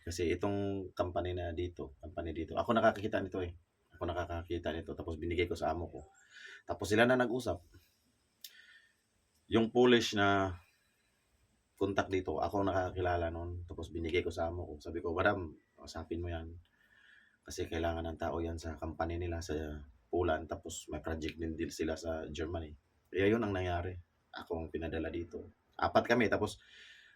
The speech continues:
mga isang buwan, nagustuhan kami. Performance namin, nagustuhan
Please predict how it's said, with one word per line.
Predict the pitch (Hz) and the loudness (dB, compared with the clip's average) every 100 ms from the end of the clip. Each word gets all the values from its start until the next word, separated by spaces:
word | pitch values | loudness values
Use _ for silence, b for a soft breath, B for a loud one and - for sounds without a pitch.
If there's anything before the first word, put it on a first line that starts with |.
| B | B
mga | 92 92 | 0 2
isang | 90 107 95 | 2 0 2
buwan, | 107 117 107 | 6 8 6
nagustuhan | 85 85 92 98 101 | 2 -2 0 0 2
kami. | 110 101 - - - - _ _ - | 2 0 -4 -16 -20 -20 _ _ -8
Performance | 92 - 95 95 | -4 0 2 2
namin, | 95 101 107 85 | 2 2 2 2
nagustuhan | 87 - 87 | -2 -2 -2